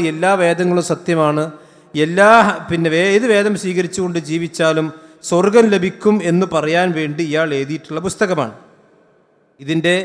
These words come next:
ഇരുപത്തിയഞ്ചാമത്തെ പേജിൽ ഇയാൾ കൃത്യമായി കൊണ്ട് ഇത് വിശദീകരിക്കുന്നുണ്ട്. എന്താ പറയുന്നത്? ഏത് മസി-, ഏത്,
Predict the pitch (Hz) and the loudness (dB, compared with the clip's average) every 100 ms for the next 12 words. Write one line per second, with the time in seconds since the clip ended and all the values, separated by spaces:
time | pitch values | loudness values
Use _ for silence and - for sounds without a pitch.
0 | - - _ _ _ _ - 151 196 196 | -8 -20 _ _ _ _ -8 -2 -2 0
1 | 202 175 185 180 180 170 165 156 180 170 | -2 0 0 -2 -4 -4 -4 -4 -4 -4
2 | 165 165 139 190 175 160 156 151 143 185 | -4 -10 -10 -4 -4 -4 -8 -10 -8 -6
3 | 196 202 196 180 127 113 - _ _ _ | -2 -2 -2 -4 -4 -8 -20 _ _ _
4 | _ _ 170 185 185 175 170 165 - - | _ _ -2 0 0 -2 -2 -4 -8 -20
5 | _ _ 165 208 233 214 - 196 185 214 | _ _ 2 2 4 0 0 0 2 2